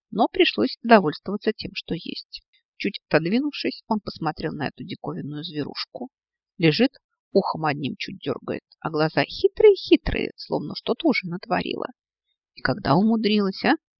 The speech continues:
Рейвер провёл по длинному лисьему носу, который просто обязан вечно куда-то влезть. "Как себя чувствуешь?" "Словно всю ночь пила, гуляла и дебоширила".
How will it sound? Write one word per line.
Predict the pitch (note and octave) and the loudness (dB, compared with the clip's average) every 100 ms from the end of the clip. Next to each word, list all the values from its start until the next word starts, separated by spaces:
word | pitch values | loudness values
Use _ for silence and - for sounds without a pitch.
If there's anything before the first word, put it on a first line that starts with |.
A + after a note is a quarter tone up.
| _ _ _ _ _ _ | _ _ _ _ _ _
Рейвер | G3+ C#4+ D#4+ F#3 | 8 8 8 4
провёл | - D#3 C#3+ - | 2 0 0 -2
по | D3+ | -4
длинному | C#3 D3 D3 C#3+ | -4 -6 -6 -6
лисьему | C3+ - - - - | -6 -6 -6 -8 -8
носу, | - - - E4 | -10 -8 -6 -6
который | - - - A3+ | -6 -6 -2 -2
просто | - - - C4 | -2 -6 -2 -2
обязан | A#3 D3 - - _ | 2 0 0 -14 _
вечно | - - - - | -10 -10 -10 -14
куда-то | G#3+ G#3 - | -10 -8 -8
влезть. | - - - - - _ _ _ _ _ _ _ _ _ _ - | -8 -10 -12 -16 -20 _ _ _ _ _ _ _ _ _ _ -6
"Как | C#4 | -4
себя | - A3 E3+ | -4 0 0
чувствуешь?" | - D3 - E3+ G3 - - _ _ _ _ _ _ _ _ _ | 0 -8 -6 0 0 0 -6 _ _ _ _ _ _ _ _ _
"Словно | - E3+ E3 E3 | -4 2 2 2
всю | - F3 | -4 -4
ночь | E3 - | -4 -2
пила, | - E3 G3+ B3+ - | 2 8 8 6 -6
гуляла | F3+ D3+ D#3 G#3 | 0 4 6 8
и | G3 - | 6 4
дебоширила". | - E3 E3 - - - - | -2 4 4 4 -2 -2 -2